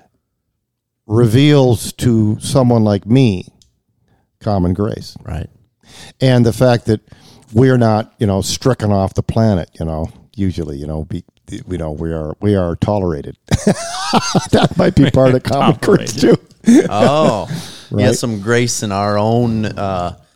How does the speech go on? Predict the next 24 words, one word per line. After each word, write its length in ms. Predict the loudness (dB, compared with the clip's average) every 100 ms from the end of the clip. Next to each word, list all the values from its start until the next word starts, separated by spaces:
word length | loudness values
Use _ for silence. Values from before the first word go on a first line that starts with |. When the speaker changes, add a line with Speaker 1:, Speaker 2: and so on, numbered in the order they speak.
| _ _ -20 -14 -2
Speaker 2:
our 220 | 2 4
own 440 | 2 2 -2 -4
sin. 500 | -6 -2 0 0 -4 -14 _ _ -20 -20 -20 -12 -2
Speaker 1:
That's 160 | 0
possible. 580 | 2 2 2 2 2 2
I 80 | 4
mean, 180 | 4 4
maybe, 200 | 4 4
but 220 | 2 2
that 160 | 2 2
might 140 | 2
be 80 | 2
getting 260 | 2 4 4
into 160 | 4
a 60 | 4
different 340 | 0 0 -2
kind 220 | 2 2
of 80 | 0
grace, 540 | -2 -4 -4 -8 -8 -12
Speaker 2:
Mm. 80 | -10
Speaker 1:
you 80 | -6
know. 140 | -4 -4
But, 100 | -4
Speaker 2:
Yeah, 260 | -4 -6